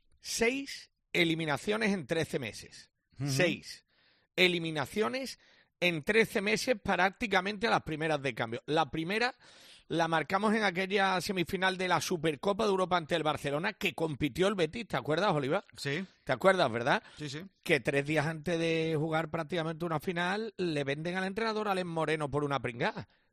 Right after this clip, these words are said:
Speaker 1: por una pringá y un bollo. Eh,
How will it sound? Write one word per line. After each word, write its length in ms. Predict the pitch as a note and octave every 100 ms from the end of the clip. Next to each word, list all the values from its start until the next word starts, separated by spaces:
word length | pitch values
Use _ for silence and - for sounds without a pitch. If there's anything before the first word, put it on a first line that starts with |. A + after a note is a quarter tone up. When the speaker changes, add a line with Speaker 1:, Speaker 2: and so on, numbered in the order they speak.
| -
Speaker 1:
por 240 | C#3+ C#3
una 260 | D3 F#3 F#3+
pringá 340 | G#3 F3+ F3
y 60 | D#3
un 100 | D3
bollo. 380 | F#3+ A3+ C#3+ G2 _ _ _ - - - _ _ -
Eh, 180 | D3+